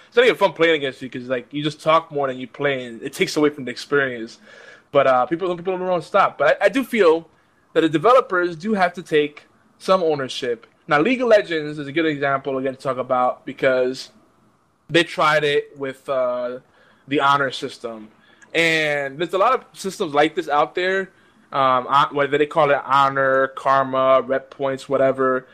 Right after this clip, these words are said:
And that's a good basis. You have a, a, a, um,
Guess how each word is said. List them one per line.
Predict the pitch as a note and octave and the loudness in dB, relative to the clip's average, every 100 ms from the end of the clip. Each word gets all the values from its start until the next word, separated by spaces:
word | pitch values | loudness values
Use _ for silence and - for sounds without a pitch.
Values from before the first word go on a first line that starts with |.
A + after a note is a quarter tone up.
| _ _ | _ _
And | D#3+ E3 D#3+ D3+ D3 C#3 C#3+ | 0 2 2 0 -4 -8 -4
that's | F#3 G3 | -4 -2
a | |
good | F#3 F#3 E3+ C#3 | -2 0 -2 -2
basis. | D#3+ E3 - A#3 A#3 - | 0 0 -2 -8 -10 -14
You | D3 D#3 | -4 -2
have | D3+ | 0
a, | C#3 - | -2 -4
a, | C3+ B2+ B2 B2+ B2+ _ | -4 -4 -6 -10 -12 _
a, | C#3+ | -4
um, | C3 A#2+ A2+ | -2 -2 -6